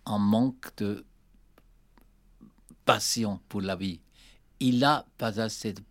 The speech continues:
passion pour la vie. Et, euh, oui, comme ça, alors, on peut dire comme ça, le, le sujet de Van Gogh est rentré aussi dans,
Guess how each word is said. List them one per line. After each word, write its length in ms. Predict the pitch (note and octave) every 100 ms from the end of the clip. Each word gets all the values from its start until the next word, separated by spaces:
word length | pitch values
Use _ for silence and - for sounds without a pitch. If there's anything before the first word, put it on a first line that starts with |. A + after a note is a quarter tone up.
| _
passion 480 | G2+ - - F#2+ F2+ -
pour 140 | F#2
la 140 | E2+
vie. 180 | E2+ - _ _ - - - - - _ _ -
Et, 180 | A#2 A2+
euh, 300 | G#2 G2+ F#2+ F2+ - _ - _ _ -
oui, 240 | C3 D#3 - _ _ _
comme 180 | - B2+
ça, 240 | - D3
alors, 320 | D3 C3+ B2+ A2+ A2 A#2+
on 100 | A#2
peut 160 | A#2+
dire 160 | A2 B2+
comme 220 | - B2
ça, 200 | A#2+ C3+
le, 220 | B2+ A2+ A2 _ - - - -
le 100 | A#2
sujet 460 | - C3+ A#2+ C3+
de 100 | A#2+
Van 240 | A#2 A2 A2
Gogh 260 | A#2 A2
est 100 | G#2+
rentré 420 | G#2 G#2 G#2+ - G#2
aussi 340 | G#2 - A2
dans, 640 | G2+ G2 G2 F#2+ F#2+ F#2